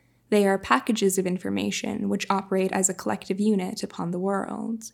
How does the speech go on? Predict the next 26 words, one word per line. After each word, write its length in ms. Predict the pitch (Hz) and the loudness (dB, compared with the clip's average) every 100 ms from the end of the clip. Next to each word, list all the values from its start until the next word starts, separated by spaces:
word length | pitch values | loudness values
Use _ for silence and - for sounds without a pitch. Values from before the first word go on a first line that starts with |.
| _ _ _ _ _ | _ _ _ _ _
You 580 | 202 226 208 185 - 226 | 4 6 4 0 -4 -4
are 160 | 202 208 | -2 -2
a 80 | |
plateau. 800 | 214 - 202 208 208 214 214 233 240 _ _ _ | -4 -6 -6 -6 -6 -6 -6 -6 -8 _ _ _
Mount 260 | 190 190 185 | -4 -4 0
Everest 600 | 277 240 - 208 - - | 0 0 -2 -2 -4 -4
is 160 | 196 190 | -6 -6
a 40 | |
plateau. 840 | 180 196 202 - 208 214 220 233 240 _ _ _ - | -6 -8 -8 -8 -8 -6 -6 -8 -10 _ _ _ -6
The 60 | |
hummingbird 520 | - 214 202 196 202 | 4 6 6 6 4
is 140 | 202 202 | 2 0
a 40 | |
plateau, 800 | 196 196 196 196 202 196 202 226 226 - _ | 0 0 0 -2 -4 -2 -4 -6 -10 -20 _
and 240 | - 202 196 | 2 6 6
the 140 | 202 | 2
coevolution 720 | 202 214 202 196 196 196 202 | 4 4 6 6 6 6 4
between 260 | 196 202 190 | 2 4 0
the 80 | 190 | 0
pollinator 580 | - 247 226 202 196 190 | 0 2 2 2 0 0
and 160 | 190 | -2
flower 540 | 190 285 294 196 190 202 | 0 2 2 2 2 0
is 380 | - 196 202 | 0 2 2
also 360 | - 285 - - | 2 0 0 -2
a 120 | - | -2
plateau. 880 | 202 208 202 202 - - - 220 233 | -4 -6 -6 -6 -6 -4 -4 -4 -6